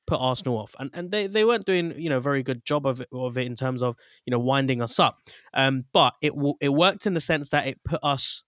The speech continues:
off our game. It distr-, it, it disrupted the rhythm and the flow of the way that the game was being played. 'Cause in the first half, they tried to play the football. It wasn't working out because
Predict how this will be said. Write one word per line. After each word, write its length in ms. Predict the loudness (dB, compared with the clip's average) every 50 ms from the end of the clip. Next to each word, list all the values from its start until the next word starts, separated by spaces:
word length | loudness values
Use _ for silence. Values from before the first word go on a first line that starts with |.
| _ _
off 240 | -4 -4 -4 -8 -8 -4
our 220 | -2 0 0 0 -2
game. 540 | -4 -2 0 0 0 0 0 -2 -4 -6 -8 -10 _ -20 _ _
It 160 | -10 -10 -10 -10 _ _ -12 -10
distr-, 440 | -8 -6 -6 -6 -6 -6 -8 -6 -4
it, 160 | -4 -6 -6 -6 _
it 180 | -4 -4 -4 -6 _ _
disrupted 720 | -8 -6 -6 -2 0 0 0 0 -2 -2 -4 -4 -2 -2
the 80 | -4 -2
rhythm 420 | 0 0 0 0 0 -2 -2 -2
and 100 | -2 -2
the 60 | -4 -6
flow 500 | -6 -8 -4 0 2 2 2 2 2 0
of 120 | -2 -4
the 100 | -6 -4 0
way 180 | 0 0 0 0
that 140 | -4 -6 -8
the 80 | -10
game 260 | -4 -4 -2 -2 -2
was 140 | -2 -4 -4
being 200 | -4 -6 -6 -4 -4
played. 240 | -4 -4 -4 -6 -12 -20 _ -6
'Cause 100 | -4 -2
in 60 | -2
the 60 | 0
first 300 | 2 4 4 2 2 2
half, 140 | -2 -2 0
they 120 | -2 -2 -2
tried 320 | 0 2 2 2 2 0
to 80 | -4 -2
play 180 | -2 -2 -2
the 80 | -2 -4
football. 480 | -6 -6 -6 -6 -4 -2 -2 -2 -4 -6 _ _ _
It 80 | -2 0
wasn't 260 | 0 2 0 0 -2
working 420 | 0 2 2 2 0 -2 -4 -2 0
out 240 | 0 0 0 -2 -4
because 540 | -8 -8 -4 -2 -2 0 0 -2 -4 -6